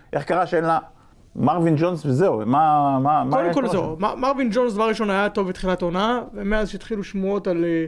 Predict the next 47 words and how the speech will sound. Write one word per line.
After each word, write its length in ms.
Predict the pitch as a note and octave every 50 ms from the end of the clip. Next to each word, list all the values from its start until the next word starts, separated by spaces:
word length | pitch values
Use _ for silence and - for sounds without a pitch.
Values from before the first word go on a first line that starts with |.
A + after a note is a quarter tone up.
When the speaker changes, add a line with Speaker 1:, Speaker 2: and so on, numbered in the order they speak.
| D#3+ - - - - - -
Speaker 2:
קבוצות 380 | - - G3 F3+ - A3+ G#3 -
יורוליג 300 | A3+ A#3+ A3+ A3+ G#3 F3+
שרוצות 440 | - - G3 E3+ F3+ F3 - A3 G3+
אותו, 240 | G#3 F#3 F#3+ F#3 E3
זה 100 | D#3 E3
היה, 220 | F3 F#3+ G#3 -
היה 120 | G3 G3 A3+
שם 200 | A3 A3+ G#3 F#3+
גם 160 | E3+ E3+ E3+
משהו. 420 | E3+ F3 F3+ F3+ - A#3 A#3+ C4+
Speaker 1:
אה, 60 | D3+ D#3
היה 120 | C#3+ C3+
כוכב 300 | C3 - A#2 B2+ B2+ B2+
האדום, 300 | C3 A#2+ A2+ E3 G3 G#3+
משהו 200 | G#3+ G3+ - C4
הדיבור? 240 | B3 A3+ B3 A#3 A#3
Speaker 2:
כוכב 120 | A3 G3
Speaker 1:
לא. 40 | D#3+
Speaker 2:
האדום, 340 | - - A#3 B3+ A#3+ G3+ F#3
בולוניה. 480 | E3+ E3+ G3+ A#3+ B3+ B3 A3+ G3 F3 F3+ C#4 - -
אה, 60 | - G3 F#3+ F#3+ F#3+ F#3 F#3 F#3+ F#3 F#3 F3+ F#3 F#3+ - - - - -
מאז 220 | G#3+ C4 C#4+ B3
שזה 200 | - B3+ B3 B3
התחיל, 420 | A#3+ - - A3+ A3+ B3+ D4 D#4+ E4+ E4 - - - - - - -
כאילו... 360 | - A3 A#3+ B3+ B3 A#3+ B3 - - - - - -
הוא 160 | - A3 G3+ F#3+
כבוי 320 | - - G3 D#3+ G#3+ C#4 D4
לגמרי, 480 | C#4 B3 F#3+ A3 A#3 A#3 A#3 A3+ A#3 A3+
אז 200 | G3 F#3 F3+ F3+
אני 120 | F#3 F3+
לא 60 | G#3
יודע 220 | C4 C4 A#3+ B3 A#3+
אם 100 | A3+ G#3
זה, 240 | F3+ F#3+ G3+ G3+ F#3+
לא 60 | F#3+
יודע 140 | G#3 A3+ A#3
להגיד 220 | G#3+ G3 F3+ G3+
לך, 200 | F#3+ F#3+ F3+ - F#3+ F#3+ F#3
לא 60 | F#3
דיברתי 280 | G3 G3 G3 G#3+ G#3+ G#3
איתו 180 | G#3 G3+ G3 F3+
לראות 280 | F3+ F3+ F3 G3 E3+
שזה 140 | F#3 E3+ E3
קשור 320 | - G3 E3 - G#3 G3
לזה 240 | F#3 F3+ E3+ E3+ F#3+
או 100 | F#3 F#3
לא, 240 | E3+ G3 A#3+ D4+ -